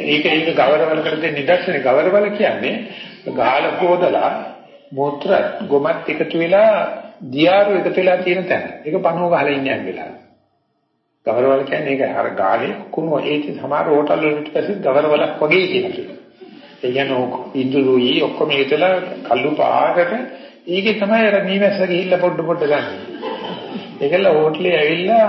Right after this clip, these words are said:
ඥාන කතා උඩ වහනවා. අයිසිං එකේ වහන්නේ ඒක තමයි.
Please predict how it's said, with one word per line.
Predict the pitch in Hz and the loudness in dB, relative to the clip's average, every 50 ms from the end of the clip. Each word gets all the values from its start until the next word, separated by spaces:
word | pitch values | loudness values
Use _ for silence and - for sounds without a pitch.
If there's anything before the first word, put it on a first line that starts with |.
| 196 | 2
ඥාන | 196 - 160 151 151 151 160 | 0 -2 -2 -2 0 -2 0
කතා | 151 151 151 - 151 | 0 -2 0 2 2
උඩ | 156 165 175 | 2 2 2
වහනවා. | 202 180 - - - - - - 180 160 - - - - - 719 698 - - - - - - - - - - - - - - - - - - - - - - - - - - - - - - - - - - | 0 0 0 -2 -4 -10 -12 -12 -12 -12 -8 -4 -2 0 2 2 2 2 2 2 2 4 4 4 2 2 2 2 2 2 2 2 2 2 2 2 0 0 0 0 0 0 -2 -4 -4 -6 -6 -8 -8 -8 -6
අයිසිං | - - 131 143 147 - 170 156 | -2 0 0 2 2 0 -2 0
එකේ | 156 156 156 185 208 | -2 0 2 2 2
වහන්නේ | 196 165 147 175 202 202 202 175 | 4 2 2 0 0 0 0 0
ඒක | 156 156 | 0 0
තමයි. | - - 98 - | -2 -2 -6 -10